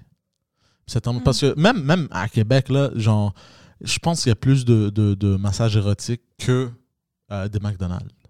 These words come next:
Speaker 2: À Montréal ?
Speaker 1: À Montréal.
Speaker 2: Ouais.
Speaker 1: You know,
Speaker 2: Ouais,
Speaker 1: on
Speaker 2: ouais.
Speaker 1: devrait juste,
Speaker 2: Ouais.
Speaker 1: tu sais, ça va être plus sécuritaire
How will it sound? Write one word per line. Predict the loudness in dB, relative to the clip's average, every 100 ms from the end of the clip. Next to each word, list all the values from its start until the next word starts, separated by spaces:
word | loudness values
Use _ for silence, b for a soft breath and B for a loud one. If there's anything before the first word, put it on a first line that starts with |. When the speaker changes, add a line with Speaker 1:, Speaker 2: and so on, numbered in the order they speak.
| _ _ _ _ _
Speaker 2:
À | -12
Montréal ? | -10 -8 -8 -8 -4
Speaker 1:
À | -2
Montréal. | -2 -2 -4 -6
Speaker 2:
Ouais. | -8 -12 -14 _ _ -10
Speaker 1:
You |
know, | -6
Speaker 2:
Ouais, | -4
Speaker 1:
on | -2
Speaker 2:
ouais. |
Speaker 1:
devrait | 0 2 2 2
juste, | 2 -2
Speaker 2:
Ouais. | -8 B B
Speaker 1:
tu | -2
sais, | 0
ça | 4
va | 4
être | 4
plus | 2 0
sécuritaire | 0 -2 0 0 2 4 2 0